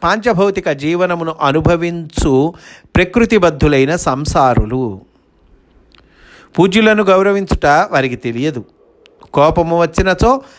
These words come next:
అవమానింపక మానరు. వీళ్ళ కోపం వస్తే ఎదుటి వాళ్ళని అవమానించకుండా మానరు వీళ్ళు. పూజ్యులను గౌరవించడం వాళ్ళకి తెలియదు. స్థూల ప్రకృతికి చెందిన బుద్ధి కలిగినటువంటి వాళ్ళు,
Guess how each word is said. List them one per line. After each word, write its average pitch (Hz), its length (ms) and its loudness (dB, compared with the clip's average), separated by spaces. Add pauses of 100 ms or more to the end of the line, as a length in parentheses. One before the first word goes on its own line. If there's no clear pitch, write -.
(160)
అవమానింపక 165 960 0
మానరు. 175 1120 0 (140)
వీళ్ళ 143 120 -2
కోపం 170 380 0
వస్తే 190 580 0
ఎదుటి 170 240 -2
వాళ్ళని 185 300 2
అవమానించకుండా 175 640 0
మానరు 185 400 0
వీళ్ళు. 131 300 -4 (1300)
పూజ్యులను 196 360 2
గౌరవించడం 185 560 2
వాళ్ళకి 165 220 0
తెలియదు. 165 500 -2 (1300)
స్థూల 202 300 2
ప్రకృతికి 202 760 -2
చెందిన 180 280 0
బుద్ధి 165 280 -2
కలిగినటువంటి 170 680 -2
వాళ్ళు, 139 360 0